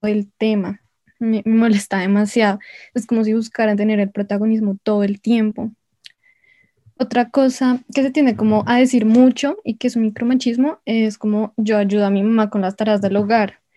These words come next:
Y se tiende a pensar que está bien decir eso, pero la verdad es que utilizar la palabra ayudar significa como brindarle apoyo a alguien. Entonces es quitarse la responsabilidad y asumir que lo hago porque soy buena persona y no porque vivo acá y ocupo también un espacio,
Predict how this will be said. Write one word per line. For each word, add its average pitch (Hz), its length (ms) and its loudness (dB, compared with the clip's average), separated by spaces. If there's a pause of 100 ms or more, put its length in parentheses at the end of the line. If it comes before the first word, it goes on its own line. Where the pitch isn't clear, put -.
(260)
Y 254 80 2
se 254 80 2
tiende 254 220 4
a 214 100 0
pensar 240 360 0
que 226 120 -2
está 208 220 -2
bien 214 180 2
decir 208 240 0
eso, 233 200 0
pero 262 160 -2
la 262 160 2
verdad 208 280 2
es 196 140 -4
que 208 100 -4
utilizar 220 340 -4
la 202 100 0
palabra 208 360 2
ayudar 208 400 -2
significa 208 500 -4
como 202 280 -2
brindarle 214 580 0
apoyo 220 640 0 (400)
a 226 160 4
alguien. 208 480 0 (280)
Entonces 226 420 0
es 202 120 -2
quitarse 214 420 -2
la 202 100 0
responsabilidad 220 800 0
y 226 60 0
asumir 220 480 2
que 202 320 -2
lo 226 220 0
hago 214 260 0
porque 208 320 -2
soy 226 160 -2
buena 202 260 -2
persona 254 520 -2
y 233 60 0
no 220 180 2
porque 208 320 -2
vivo 220 240 2
acá 214 400 0
y 214 60 2
ocupo 208 340 -4
también 214 320 0
un 196 100 0
espacio, 214 800 -4